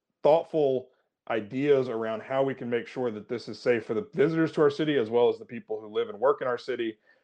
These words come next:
Um, and so I do think that this, at this scale, can be done safely. And, you know, I just finished up the D N C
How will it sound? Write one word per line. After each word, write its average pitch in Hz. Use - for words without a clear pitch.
Um, 101
and 117
so 127
I 120
do 147
think 127
that 110
this, 117
at 107
this 143
scale, 123
can 117
be 110
done 104
safely. 110
And, 135
you 147
know, 131
I 135
just 143
finished 156
up 135
the 123
D 135
N 127
C 131